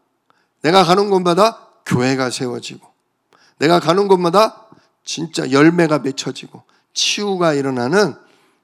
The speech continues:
그런 역사를 하나님 펼치실 거다. 진짜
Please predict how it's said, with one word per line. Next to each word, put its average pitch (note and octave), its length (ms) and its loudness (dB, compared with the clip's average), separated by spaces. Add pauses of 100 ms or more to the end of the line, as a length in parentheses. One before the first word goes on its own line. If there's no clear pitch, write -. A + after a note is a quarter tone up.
(100)
그런 A2+ 400 -14
역사를 B2 800 -2
하나님 G#2+ 380 -18
펼치실 - 540 -16
거다. - 220 -20 (1400)
진짜 B2+ 260 -10